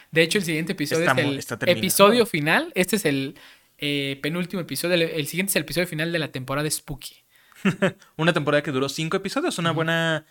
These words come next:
Speaker 2: fue la, fue el arco Spooky,
Speaker 1: Ujú.
Speaker 2: ¿no?
Speaker 1: Sí,
Speaker 2: El
Speaker 1: todavía falta, todavía falta, no nos vamos a despedir de la temporada todavía,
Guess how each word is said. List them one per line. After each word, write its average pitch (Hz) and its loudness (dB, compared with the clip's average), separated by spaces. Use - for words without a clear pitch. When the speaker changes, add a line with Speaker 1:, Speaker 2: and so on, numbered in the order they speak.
Speaker 2:
fue 196 6
la, 214 4
fue 190 4
el 208 4
arco 202 2
Spooky, 156 -8
Speaker 1:
Ujú. 160 -4
Speaker 2:
¿no? 160 -2
Speaker 1:
Sí, 165 2
Speaker 2:
El 143 4
Speaker 1:
todavía 277 12
falta, 160 4
todavía 208 12
falta, 226 8
no 226 4
nos 202 6
vamos 180 6
a - 4
despedir 156 6
de 165 12
la 147 8
temporada 147 4
todavía, 160 6